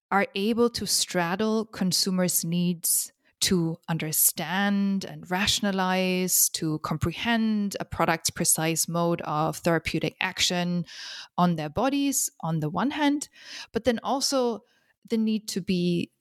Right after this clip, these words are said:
surprised, mystified, enchanted. Um, and this development I described takes place during a period of growing secularization.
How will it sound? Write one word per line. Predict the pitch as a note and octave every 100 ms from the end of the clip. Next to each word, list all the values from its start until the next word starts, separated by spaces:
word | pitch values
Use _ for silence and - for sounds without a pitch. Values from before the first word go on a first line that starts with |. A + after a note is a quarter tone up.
| _
surprised, | - F3+ - - A3+ A3+ G#3+ G#3+ G3+ - -
mystified, | F#3 G3+ - F#3+ - E3+ E3 E3 -
enchanted. | E3+ - - D#3+ D#3+ - F#3 D#3+ - - - - - - _ _ _
Um, | F#3+ F#3 F3+ - _ _ _ _ -
and | G#3 G3 F#3+ - _ _ -
this | G3+ F#3 - - _ _ -
development | F#3+ G#3+ B3 - G#3+ -
I | E3+ F3 _
described | - D#3+ - A3 A#3+ C#4 C4 -
takes | - F3 - -
place | - E3+ E3+ -
during | - E3+ D#3+ D#3+ D#3+ D#3+ _ _ _ E3+
a |
period | - - F3+ F3 E3+ E3
of | D#3+ -
growing | E3+ F3 E3+ E3+
secularization. | - E3 - D#3+ D#3+ D#3+ D#3 - D#3+ - - F3 E3